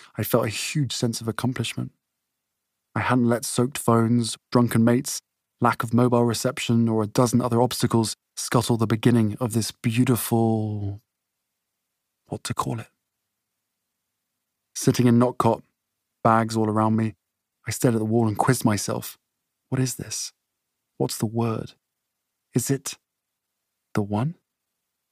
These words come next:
Have I found her? At long, long last? I'd always told myself that there were firm rules about relationships, at least when it came to royalty, and the main one was that you absolutely must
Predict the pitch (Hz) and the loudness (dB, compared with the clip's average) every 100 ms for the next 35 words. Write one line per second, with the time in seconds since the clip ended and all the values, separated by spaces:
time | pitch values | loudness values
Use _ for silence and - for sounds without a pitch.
0 | _ _ _ - - 117 104 - 101 127 | _ _ _ -12 -4 -4 -4 -6 -4 -4
1 | 185 185 - _ _ _ _ _ _ _ | -4 -4 -6 _ _ _ _ _ _ _
2 | _ _ _ _ - - 110 123 123 120 | _ _ _ _ -10 -2 0 2 2 0
3 | 110 101 165 - - - _ _ _ _ | 0 -2 -2 -8 -10 -14 _ _ _ _
4 | _ _ _ _ _ _ _ _ _ _ | _ _ _ _ _ _ _ _ _ _
5 | _ 123 135 139 - 135 127 110 - 113 | _ 2 4 4 2 2 2 0 0 -2
6 | 101 117 117 104 - 127 117 113 123 117 | -2 -6 -4 -4 0 2 2 2 2 2
7 | 101 107 - 104 110 - 104 104 98 - | 0 0 0 0 0 -2 -2 -4 -6 -10
8 | _ _ _ _ _ - 113 123 - 110 | _ _ _ _ _ -4 0 0 0 -2
9 | - 110 107 107 120 113 - 113 - _ | -2 -2 -2 0 0 0 -4 -8 -12 _
10 | _ _ _ _ _ 113 120 135 139 117 | _ _ _ _ _ 2 4 4 4 2
11 | 107 107 120 120 120 117 - - 156 143 | 0 -2 -2 0 0 -2 -8 -4 0 0
12 | 151 - 123 123 131 101 - - | -2 -2 2 2 2 -2 -6 -10